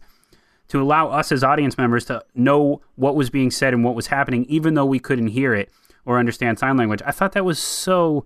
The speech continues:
smart and so great. And it was, it, of course, reminded me of A Quiet Place, which found all sorts of tricks to not be quiet. It sort of did the opposite, whereas this was finding ways to avoid that. And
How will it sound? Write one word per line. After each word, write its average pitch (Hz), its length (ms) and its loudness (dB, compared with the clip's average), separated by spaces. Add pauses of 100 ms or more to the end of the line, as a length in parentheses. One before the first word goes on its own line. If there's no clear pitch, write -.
(140)
smart 131 440 -2
and 127 120 0
so 156 320 0
great. 127 340 -2
And 123 200 -2 (260)
it 147 80 0
was, 143 300 2
it, - 180 -4
of 135 280 -10
course, 180 360 0
reminded 143 420 2
me 127 180 2
of 110 200 -2 (220)
A 117 80 -2
Quiet 131 400 0
Place, 135 360 0 (340)
which 117 400 -4 (840)
found 131 300 2
all 127 180 2
sorts 131 380 0
of 110 240 -4
tricks - 420 -2
to 113 420 0 (1120)
not 127 420 0
be 131 140 0
quiet. 143 480 0
It 117 180 -10
sort 135 200 0
of 113 60 -2
did 117 140 -2
the 110 140 -4
opposite, 139 500 -2
whereas 127 300 0
this 185 220 -2
was 165 120 -2
finding 147 360 2
ways 135 280 0
to 120 280 0 (760)
avoid 131 460 0
that. 98 260 -2
And 123 320 -2